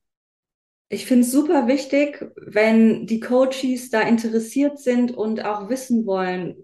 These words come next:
warum manche Dinge so sind. Und ich finde es auch super wichtig, dass sie die Eier in der Hose haben und auch wirklich klar aussprechen, wenn irgendwas nicht passt, ne? Man muss jetzt natürlich unterscheiden zwischen,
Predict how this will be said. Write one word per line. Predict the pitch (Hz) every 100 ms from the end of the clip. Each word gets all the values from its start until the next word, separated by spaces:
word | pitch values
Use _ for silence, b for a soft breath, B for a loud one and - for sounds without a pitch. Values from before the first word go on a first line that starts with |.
| -
warum | 208 208 254
manche | 240 190 185 180
Dinge | 180 180
so | 175 175
sind. | 170 170 233 -
Und | 202 214
ich | -
finde | - 233
es | 220
auch | - 185 190
super | 202 294 - 254 226
wichtig, | 269 269 226 220
dass | 190 190 -
sie | 214 208 208 208 B B B B B
die | - 262 247 202 -
Eier | 254 285 269
in | 262
der | 247 233
Hose | 196 185 170
haben | 156 151 175 220
und | - 208 202
auch | 196 196
wirklich | 220 262 262 -
klar | - 208 233 -
aussprechen, | 220 240 - 208 226 220
wenn | 208 196
irgendwas | 214 214 202 208
nicht | 196 -
passt, | 175 160 - - _ _ _ -
ne? | 185 254 339 - _ _ _ _ _
Man | 185 185 226
muss | 311
jetzt | 262 -
natürlich | 233 233 240 233 226
unterscheiden | 220 214 196 202 220 254 254
zwischen, | - - 226 - 220 214 214